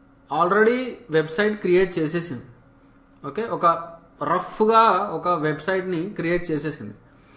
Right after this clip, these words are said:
So ఆ ఆప్షన్ ఎక్కడ ఉందో చూద్దాం, అంటే మన వెబ్‌సైట్, ఆ, WordPress ఎలా క్రియేట్ చేసిందో చూద్దాం. So మీరు ఇక్కడ టాప్‌లోకి వస్తే ఇక్కడ మీకు, ఆ,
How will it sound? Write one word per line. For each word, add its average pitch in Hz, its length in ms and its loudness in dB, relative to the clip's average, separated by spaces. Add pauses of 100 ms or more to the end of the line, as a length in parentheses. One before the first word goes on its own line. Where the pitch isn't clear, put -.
(460)
So 196 260 6 (640)
ఆ 165 40 -2
ఆప్షన్ 175 440 2
ఎక్కడ 190 400 4
ఉందో 196 260 2
చూద్దాం, 127 260 -4
అంటే 175 180 0
మన 185 180 4
వెబ్‌సైట్, 175 540 0 (520)
ఆ, 135 320 0 (440)
WordPress 170 460 2
ఎలా 165 200 2
క్రియేట్ 165 420 -4
చేసిందో 139 260 -4
చూద్దాం. 110 300 -12 (840)
So 196 360 4 (260)
మీరు 208 500 4 (380)
ఇక్కడ 180 220 2
టాప్‌లోకి 208 680 4
వస్తే 160 300 -2
ఇక్కడ 147 380 2
మీకు, 165 360 -4 (1800)
ఆ, 151 320 4